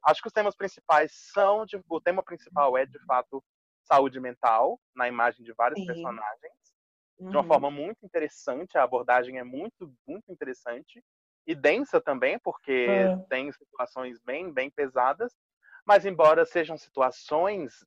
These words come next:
Speaker 1: densas e pesadas que seriam na vida, a série aborda de uma forma leve. Please Like Me é sobre o Josh,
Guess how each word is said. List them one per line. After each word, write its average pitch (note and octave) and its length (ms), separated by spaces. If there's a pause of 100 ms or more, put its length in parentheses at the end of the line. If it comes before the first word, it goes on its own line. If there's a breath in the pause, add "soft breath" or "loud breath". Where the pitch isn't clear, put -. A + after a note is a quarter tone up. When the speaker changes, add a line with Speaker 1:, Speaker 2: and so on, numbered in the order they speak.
Speaker 1:
densas A#2 520
e A#2 60
pesadas A2 680
que A2+ 100
seriam A2 280
na A2 120
vida, D#3+ 460 (400)
a E3 220
série E3 240
aborda D#3 320
de C3+ 80
uma D#3 100
forma D3+ 300
leve. G2+ 400 (460)
Please D#3 180
Like D3 280
Me F3+ 100
é E3+ 60
sobre D3 480
o C#3 140
Josh, - 540